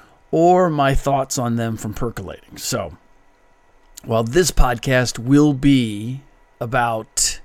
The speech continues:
Game five and what to take away from it, I may dip into one of a few other items as well. And I promise you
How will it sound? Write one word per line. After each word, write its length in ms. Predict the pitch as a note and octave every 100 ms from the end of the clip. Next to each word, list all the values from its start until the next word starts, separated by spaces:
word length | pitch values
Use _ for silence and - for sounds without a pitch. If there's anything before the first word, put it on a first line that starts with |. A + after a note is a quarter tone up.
| _ _ _ _ _
Game 240 | B2+ B2+ A#2
five 640 | - A2 G2+ F#2+ A2 G#2+
and 100 | G#2+
what 140 | G#2+ A#2
to 80 |
take 260 | A2+ - A2+
away 300 | A2+ A2+ B2+
from 260 | - E2+ F2
it, 100 | G#2+ - - - - - _ _
I 80 | C3
may 320 | B2+ C3 C#3+
dip 320 | B2+ A#2+ B2+ C3
into 320 | A#2+ A#2 B2
one 380 | A2 B2 B2+ B2
of 100 | A2
a 80 |
few 460 | A2 - C3 B2+ B2+
other 320 | B2 B2+ B2 -
items 400 | G#2+ G#2+ G#2+ G#2
as 120 | G#2
well. 300 | A#2 A2 G2
And 80 | G2+
I 40 |
promise 440 | G#2 D3 D3+ C3 A#2
you 260 | G#2+ G#2+